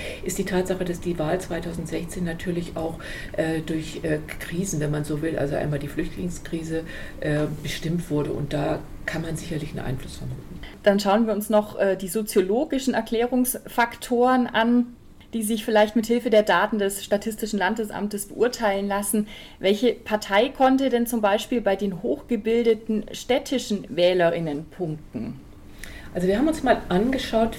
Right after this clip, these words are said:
Speaker 1: wie es aussieht mit dem Akademikeranteil. Und da fällt einfach auf, dass die Grünen, äh,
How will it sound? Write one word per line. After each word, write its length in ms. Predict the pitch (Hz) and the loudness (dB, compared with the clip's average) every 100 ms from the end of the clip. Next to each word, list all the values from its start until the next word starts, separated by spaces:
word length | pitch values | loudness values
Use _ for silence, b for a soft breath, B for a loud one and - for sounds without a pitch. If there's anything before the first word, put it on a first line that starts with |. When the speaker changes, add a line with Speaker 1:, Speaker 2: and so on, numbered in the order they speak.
| - | 0
Speaker 1:
wie 140 | 208 | 2
es 240 | 202 202 | 2 2
aussieht 440 | - 175 - 208 - | 2 2 0 -2 0
mit 160 | 185 | -2
dem 160 | 185 175 | 0 -2
Akademikeranteil. 1080 | - 180 165 143 151 139 - 135 - 127 131 B B B B | -2 -2 -2 -2 -4 -6 -6 -6 -6 -6 -6 B B B B
Und 240 | 196 196 190 | 4 6 4
da 140 | 196 | 2
fällt 380 | 202 226 247 - | 2 -2 0 0
einfach 320 | 175 202 196 | 0 0 -2
auf, 240 | - 202 | 0 0
dass 180 | - 190 | -2 -6
die 140 | - 185 | -6 -6
Grünen, 600 | 180 190 240 247 240 196 | -2 0 2 0 0 2
äh, 300 | 190 185 | 4 4